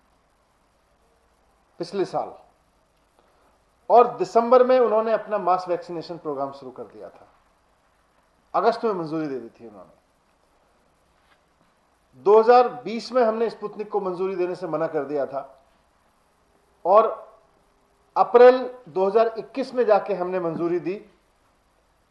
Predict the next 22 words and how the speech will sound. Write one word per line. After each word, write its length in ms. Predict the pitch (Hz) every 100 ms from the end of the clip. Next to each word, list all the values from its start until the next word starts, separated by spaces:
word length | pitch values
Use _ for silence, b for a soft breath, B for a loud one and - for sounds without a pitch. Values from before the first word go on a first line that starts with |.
| _ _ _ _ _ _ _ -
हम 140 | 180
केवल 280 | 180 196 196
मंजूरी, 400 | 160 160 196 214
मंजूरी 380 | 202 175 196 196
खेल 220 | 185 180
रहे 120 | 190
हैं। 180 | 208 185
दुनिया 260 | 175 185 185
के 140 | 202
अड़सठ 640 | - 196 208 - 170 160 170
देश 520 | 127 190 220 - - _ _ -
स्पुतनिक 580 | - 233 233 226 214 214
को 160 | 214
अपने 420 | 233 190 196 202 190
यहां 100 | 185
खरीद 360 | - 160 175
के 120 | 196
लगाना 420 | 185 156 147 160 156
शुरू 240 | - 139
कर 180 | 131 123
चुके 260 | - -
हैं। 160 | 104 87